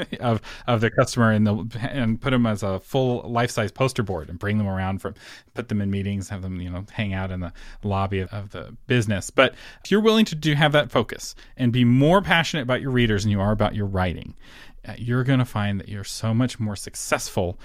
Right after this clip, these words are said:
in the publishing world and that your readers like your writing more. <laughs> And so, uh, I know that that takes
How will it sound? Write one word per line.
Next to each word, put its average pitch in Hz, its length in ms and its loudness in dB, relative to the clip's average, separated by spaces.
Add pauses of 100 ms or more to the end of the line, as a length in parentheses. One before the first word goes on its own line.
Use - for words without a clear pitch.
(280)
in 104 160 -4
the 101 80 -2
publishing 95 480 -6
world 92 320 -2
and 123 180 2
that 123 100 0
your 120 120 -2
readers 110 400 0
like 107 200 -2
your 107 120 -2
writing 95 360 -2
more. 95 400 -2 (120)
<laughs> - 120 -6
And 139 160 -2
so, 123 280 4 (340)
uh, 123 220 -2
I 156 100 2
know 175 260 8
that 160 220 0
that 156 340 4
takes - 360 -2